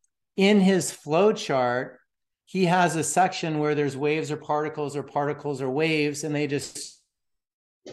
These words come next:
specifically disrupt your rem patterns. He's flow charted all the disconnects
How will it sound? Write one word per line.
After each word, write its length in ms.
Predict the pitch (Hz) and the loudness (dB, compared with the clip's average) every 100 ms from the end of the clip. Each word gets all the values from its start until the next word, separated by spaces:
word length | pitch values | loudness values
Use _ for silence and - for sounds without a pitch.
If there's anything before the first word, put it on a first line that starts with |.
| - _ _ _ _ - | -20 _ _ _ _ -14
specifically 800 | - 156 - 185 185 185 170 151 | -10 -8 -4 -4 -2 -4 -4 -4
disrupt 540 | 143 - 160 147 - | -4 -4 0 -2 -2
your 100 | 139 | -4
rem 240 | 131 160 | -2 -4
patterns. 540 | 139 135 110 101 - - - - - | -4 -6 -4 -8 -12 -18 -20 -16 0
He's 220 | 208 208 | 0 0
flow 320 | - 175 208 | 0 4 6
charted 500 | 214 180 156 135 - | 4 2 2 2 0
all 180 | 143 165 | 2 2
the 140 | 180 147 | 4 0
disconnects 960 | 113 151 - - 147 127 - - - | 0 -2 -4 -4 -2 -2 -4 -14 -18